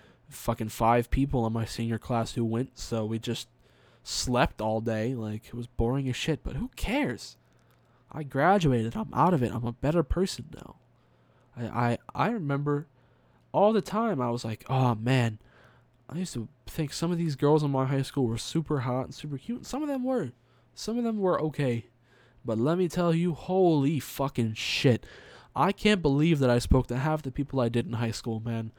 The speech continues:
Some of these people were so bummy, disgusting, gross. And I, I imagine, I guarantee you someone feels the same way about me. I don't fucking care. <laughs> Uh, anyways. Just, just,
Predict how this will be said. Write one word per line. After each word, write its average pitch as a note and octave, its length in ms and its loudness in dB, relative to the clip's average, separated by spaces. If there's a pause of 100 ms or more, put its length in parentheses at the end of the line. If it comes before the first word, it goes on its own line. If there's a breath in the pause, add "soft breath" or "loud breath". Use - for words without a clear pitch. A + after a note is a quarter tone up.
(220 soft breath)
Some G3+ 240 -2
of G#3 60 2
these G3+ 140 0
people D#3 280 -6
were B2 140 -4
so D#3+ 440 0
bummy, B2+ 500 6
disgusting, C3 640 0
gross. B2 520 2 (260 soft breath)
And D#3 100 0
I, G#3 200 4
I G#3+ 140 10
imagine, C#3+ 480 6
I E3+ 160 4
guarantee C#3 460 4
you B2 60 4
someone A#2+ 280 2
feels A#2 220 2
the A2+ 60 -4
same A#2+ 240 0
way A#2 120 4
about A#2 280 2
me. C#3+ 180 0 (460 loud breath)
I B2+ 60 -6
don't A2 160 -8
fucking A#2+ 440 -8
care. G#2+ 280 -10 (340 loud breath)
<laughs> - 60 -6 (680 loud breath)
Uh, A2 320 -4 (420 soft breath)
anyways. A#2+ 380 0 (1300 soft breath)
Just, G#3 260 0
just, - 340 -2